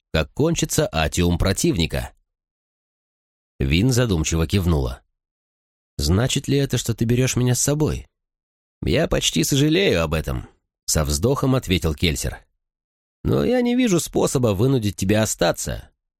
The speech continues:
Впрочем, можно просто связать тебя покрепче. Но я предупреждаю, Вин, это может быть опасно, очень опасно. Я не собираюсь встречаться с Вседержителем,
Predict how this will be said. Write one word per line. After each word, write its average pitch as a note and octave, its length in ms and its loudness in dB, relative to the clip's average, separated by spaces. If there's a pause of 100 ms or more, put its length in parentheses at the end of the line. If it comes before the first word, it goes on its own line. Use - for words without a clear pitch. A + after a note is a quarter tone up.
(160)
Впрочем, F2+ 640 0 (240)
можно D#3+ 340 0
просто - 320 -2
связать E3+ 460 0
тебя F#3 200 0
покрепче. - 640 -4 (680)
Но F#2+ 60 0
я B2 120 0
предупреждаю, A#2+ 680 0
Вин, D2 260 -2 (560)
это D2+ 240 -2
может D#2 340 0
быть D#2 200 -2
опасно, - 500 -2 (360)
очень E2+ 380 0
опасно. C2+ 440 -4 (840)
Я G2+ 140 2
не D3 80 2
собираюсь D3+ 560 0
встречаться G2+ 600 0
с - 60 -2
Вседержителем, G2+ 840 -2